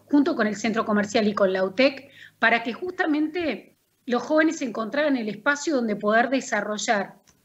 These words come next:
eh, el, eh, sus habilidades académicas, que las están desarrollando a través del bootcamp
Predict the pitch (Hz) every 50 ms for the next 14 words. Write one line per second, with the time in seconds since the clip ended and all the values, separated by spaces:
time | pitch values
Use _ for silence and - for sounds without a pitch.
0 | _ _ _ _ _ _ - 311 233 220 226 - - 214 202 196 - - - 226
1 | 196 190 196 - - - - - - 214 - 220 202 208 202 240 277 302 285 269
2 | 247 - 220 214 226 269 285 254 262 269 262 311 320 311 - - 190 180 175 175
3 | - 220 233 240 240 - 233 214 214 220 214 240 240 233 254 226 214 196 208 214
4 | 233 208 202 233 277 240 - - 247 254 269 311 311 -